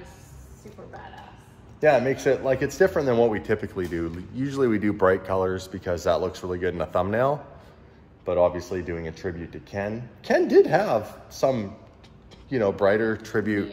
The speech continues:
Speaker 2: or
Speaker 1: Neons.
Speaker 2: I wouldn't say neon, but, like, he did, like, blue and purple fade
Speaker 1: Accent.
Speaker 2: type stuff.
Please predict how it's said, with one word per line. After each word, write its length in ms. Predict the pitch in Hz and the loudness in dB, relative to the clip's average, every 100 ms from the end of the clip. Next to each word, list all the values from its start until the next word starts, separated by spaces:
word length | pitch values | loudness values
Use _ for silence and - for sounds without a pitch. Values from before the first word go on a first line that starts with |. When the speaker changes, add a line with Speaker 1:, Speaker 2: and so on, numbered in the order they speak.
| 98 | -8
Speaker 2:
or 140 | 92 95 | -4 -4
Speaker 1:
Neons. 60 | - - - - - | -6 -18 -20 -20 -14
Speaker 2:
I 40 | 123 | -6
wouldn't 200 | 147 143 | -6 -2
say 220 | 135 110 | 0 0
neon, 420 | 92 92 98 90 | 0 -4 -2 -2
but, 160 | 85 78 | -2 -2
like, 160 | 98 | -4
he 100 | - | -2
did, 200 | 160 190 | 4 6
like, 220 | 202 120 - - - - | 6 2 0 -12 -20 -8
blue 300 | 107 117 127 | 0 4 4
and 140 | 95 | 2
purple 360 | 85 107 107 113 | -2 -6 -4 -4
fade 380 | - 104 104 107 | -4 -2 -2 -4
Speaker 1:
Accent. 40 | |
Speaker 2:
type 240 | 113 107 107 | -4 -6 -6
stuff. 380 | - 113 120 | -6 -4 -4